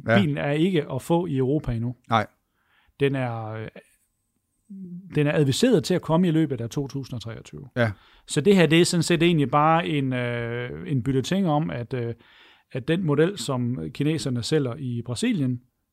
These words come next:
Speaker 2: den er på et meget, meget lavt niveau rent sikkerhedsmæssigt.
Speaker 1: Ja.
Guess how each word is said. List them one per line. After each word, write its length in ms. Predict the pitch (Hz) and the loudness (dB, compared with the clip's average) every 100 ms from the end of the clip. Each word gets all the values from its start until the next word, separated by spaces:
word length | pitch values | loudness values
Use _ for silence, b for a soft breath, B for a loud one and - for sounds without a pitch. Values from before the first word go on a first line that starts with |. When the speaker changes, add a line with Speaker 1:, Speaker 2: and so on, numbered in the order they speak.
| _ _ - | _ _ -2
Speaker 2:
den 180 | 160 185 | -2 0
er 360 | 139 135 139 _ _ _ _ _ _ _ _ _ _ _ _ _ _ _ - | -4 -6 -6 _ _ _ _ _ _ _ _ _ _ _ _ _ _ _ -6
på 120 | 147 | -2
et 60 | 131 | 0
meget, 180 | 135 | 0
meget 160 | 143 127 | 0 -2
lavt 220 | 135 120 | -4 -4
niveau 240 | 117 113 117 | -6 -6 -6
rent 140 | 117 | -8
sikkerhedsmæssigt. 600 | - 107 101 120 117 - | -10 -12 -14 -18 -20 -14
Speaker 1:
Ja. 140 | 113 | -8